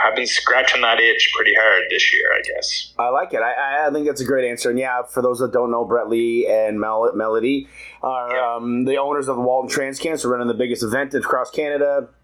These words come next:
Speaker 2: doing this Cowie thing that you referred to, and now the team. So like you said, diversification, uh, it's, um, that should be the first thing. If you're trying to get a job within this industry,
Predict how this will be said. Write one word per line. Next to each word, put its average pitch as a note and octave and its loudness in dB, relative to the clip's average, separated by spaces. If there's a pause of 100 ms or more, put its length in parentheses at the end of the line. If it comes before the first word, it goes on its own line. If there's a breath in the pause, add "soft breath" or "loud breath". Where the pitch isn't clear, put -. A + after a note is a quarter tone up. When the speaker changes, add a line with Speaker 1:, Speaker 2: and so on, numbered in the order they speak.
(440)
Speaker 2:
doing A2+ 2
this A2 0
Cowie A#2+ 0
thing B2 -2
that A#2 0
you A#2+ 2
referred A#2 0
to, A#2+ 0
and A2+ 0
now A#2 -2
the G#2+ 0
team. A#2+ 0
So B2+ 2
like B2+ 2
you A#2 -4
said, B2+ 2 (460 soft breath)
diversification, E3+ 0
uh, B2+ -2
it's, B2+ 0
um, B2 0 (100)
that C3+ 2
should C#3+ -8
be D3+ -2
the D3 0
first D3+ -2
thing. C#3+ 0
If A#2+ -4
you're C3 -4
trying D3 -2
to C#3+ -4
get C3+ 0
a B2+ -4
job B2 0
within A#2+ 2
this A#2+ 0
industry, D3 -2